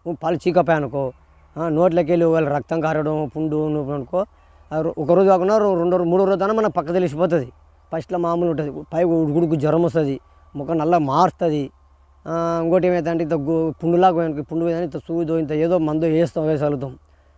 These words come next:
Speaker 2: ఆ, ఒకటి ఒకలాగా అరుస్తది. అరిచినప్పుడు మనం, మనం ఫస్ట్ మనకు ఉండే మైండ్ అటునే మనం బతికేది కదా,
Speaker 1: ఉమ్.
Speaker 2: అటు చూసుకోవాలన్నమాట. పొద్దున మాపం చూసుకోవాలి మనం డైలీగా.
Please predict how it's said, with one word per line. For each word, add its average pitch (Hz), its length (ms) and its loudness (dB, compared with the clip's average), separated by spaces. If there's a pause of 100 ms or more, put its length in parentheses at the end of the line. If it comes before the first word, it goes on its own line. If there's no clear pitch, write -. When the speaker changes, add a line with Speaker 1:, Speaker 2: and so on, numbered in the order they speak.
(120)
Speaker 2:
ఆ, 175 200 -4
ఒకటి 160 260 -2
ఒకలాగా 151 380 0
అరుస్తది. 139 420 -2 (340)
అరిచినప్పుడు 180 360 -2
మనం, 202 160 2
మనం 175 200 0
ఫస్ట్ 165 240 -4
మనకు 180 260 2
ఉండే 196 160 4
మైండ్ 208 240 2
అటునే 214 380 2
మనం 247 260 2
బతికేది 196 360 2
కదా, 160 220 2
Speaker 1:
ఉమ్. - 560 -6
Speaker 2:
అటు 175 240 -4
చూసుకోవాలన్నమాట. 214 520 4
పొద్దున 170 320 -2
మాపం 190 280 0
చూసుకోవాలి 185 420 -2
మనం 135 240 -4 (360)
డైలీగా. 170 380 4